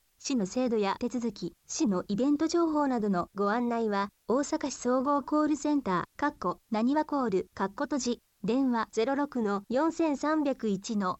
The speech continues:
七千二百八十五、ファックスゼロ六の六千三百七十三の三千三百二、八時から二十一時、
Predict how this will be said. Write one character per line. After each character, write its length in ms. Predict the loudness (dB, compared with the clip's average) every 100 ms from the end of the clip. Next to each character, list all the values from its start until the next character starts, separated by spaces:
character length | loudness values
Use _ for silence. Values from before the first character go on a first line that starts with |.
| -2
七 240 | 0 2
千 300 | 2 2 2
二 80 | 2
百 340 | 0 -2 -4
八 300 | -2 -4 -2
十 280 | -2 0 0
五、 200 | 0 0
フ 60 | 0
ァ 60 | -4
ッ 20 | -6
ク 80 |
ス 220 | -10 -8 -4
ゼ 140 | -2
ロ 100 | 0
六 280 | 0 -2 -2
の 220 | 0 -2 0
六 220 | -2 -2
千 300 | -2 2 2
三 260 | 2 0 0
百 220 | 0 0
七 320 | 0 2 0
十 240 | 0 0 0
三 360 | -2 -2 0
の 200 | 0 -2 -6
三 320 | -2 2 2
千 220 | 2 0
三 280 | 0 2 2
百 240 | 0 0
二、 200 | 0 0 -2
八 240 | -4 -4
時 100 | -4
か 140 | -4 -2
ら 180 | -2 0
二 140 | 0
十 160 | 2 2
一 200 | 0 -2
時、 240 | -4 -4